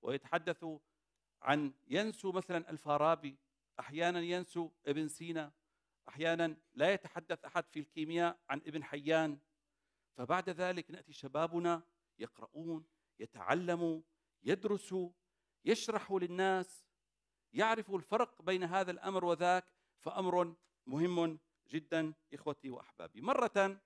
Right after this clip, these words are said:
في أحد النقاشات مع، آه، الكاتب المصري المعروف في ألمانيا اسمه حامد عبد الصمد، وهو من المنادين بمعارضة الإسلام، يعني يعارض الإسلام الرجل كدين، هو، هو يقولها، يعني لسنا،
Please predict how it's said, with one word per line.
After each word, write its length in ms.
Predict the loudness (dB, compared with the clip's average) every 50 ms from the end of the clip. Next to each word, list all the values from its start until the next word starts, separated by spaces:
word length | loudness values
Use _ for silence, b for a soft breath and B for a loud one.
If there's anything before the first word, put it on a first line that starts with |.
| _ _ _ _ _ _ _ _ _ _ _ _ _ _ _ _ _ _ _ _ _ -12
في 100 | -8 -6
أحد 220 | -2 -2 -2 -2
النقاشات 600 | -4 -6 -6 -2 0 0 0 2 2 2 2 0 0 _ _ _ _ _ _ _ _ _ -4
مع، 340 | -2 0 2 2 0 0 -4 _ _ _ _ _ _ _ _ _ _ -4
آه، 340 | -2 0 2 2 2 0 -2 -4
الكاتب 460 | -6 -2 2 2 2 2 2 -2 -6 -4
المصري 680 | -4 -2 -2 -2 -2 -4 -6 -6 -6 -6 -6 -6 -10 _ _ -8
المعروف 460 | -6 -4 -2 -2 -2 0 -2 -2 -4 -6
في 160 | -10 -10 -6
ألمانيا 500 | -2 0 2 4 4 2 0 -2 -6 -8
اسمه 320 | -12 -16 -14 -12 -12 -12
حامد 400 | -8 -4 -2 0 0 0 0 -2
عبد 200 | -2 -4 -4 -6
الصمد، 400 | -10 -10 -6 -4 -2 -2 -2 -4 _ _ _ _ _ _ _ _ _ _ _ _ _ 0
وهو 400 | 4 4 6 6 6 6 4 4
من 140 | 4 2 0
المنادين 800 | -2 -2 -2 -2 -2 -2 -2 -2 -2 -4 0 2 2 2 0 -2 _ _ _ _ -8
بمعارضة 600 | -6 -2 0 4 6 6 6 6 4 2 -2 -8 -10
الإسلام، 540 | -10 -10 -12 -16 -8 -2 0 2 2 0 -2
يعني 360 | -6 -10 -12 -12 -10 -8 -6
يعارض 420 | -2 2 4 4 6 4 2 0
الإسلام 480 | -4 -8 -10 -8 -4 0 2 2 2 2
الرجل 460 | 0 0 0 0 2 2 2 2 0 -4 _ _ _ _ _ _ _ _
كدين، 420 | -4 -4 0 2 0 0 0 -2 _ _ _ _ _
هو، 140 | -6 -6 -6 _ 0
هو 180 | 2 4 6 6
يقولها، 540 | 4 4 0 0 2 2 2 2 2 0
يعني 260 | -4 -4 -6 -6 -6 -4
لسنا، 480 | -4 -4 -6 -4 -2 -2 -2 -2 -2